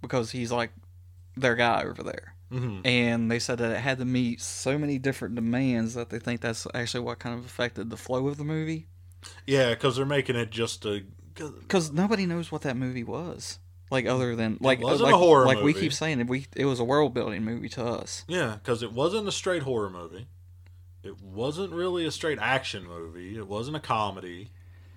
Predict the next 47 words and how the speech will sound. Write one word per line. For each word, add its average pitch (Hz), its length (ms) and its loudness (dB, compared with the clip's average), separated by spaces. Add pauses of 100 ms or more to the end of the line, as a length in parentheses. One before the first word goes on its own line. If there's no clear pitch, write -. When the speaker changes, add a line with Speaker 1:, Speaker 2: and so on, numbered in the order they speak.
(960)
Speaker 2:
Like 143 380 2 (280)
Speaker 1:
I 311 160 -2
think, 180 480 2
honestly, 139 760 -2 (560)
it's 160 180 4
another 175 300 0
one 156 140 0
of 139 40 2
those 127 120 0
things, 123 280 0
if 104 120 -4
they 160 180 2
have 180 200 -2
to 147 80 -2
go 123 160 0
back 113 560 -4
and 120 380 -2
scrap 117 500 0
it 123 60 -2
and 104 100 -6
say, 107 220 -6
"Hey, 123 200 0
we're 123 140 -2
gonna 127 180 -4
try 123 240 -2
again 120 340 -2
in 120 80 -2
a 117 40 -4
few 127 200 -6
years," 135 420 -4 (800)
don't 190 260 0
do 190 160 0
it 165 60 2
action-adventure. 120 800 -2 (720)
Like, 131 300 4
the, 120 280 2
those 170 240 2
movies, 170 600 -4
like, 127 160 -4
the - 80 -10
classic 139 360 -2
monster 135 320 -4
Speaker 2:
Mm-hmm. 147 80 -4
Speaker 1:
movies, 151 280 -2
should 135 240 -2
be, 123 200 0
like, 117 280 0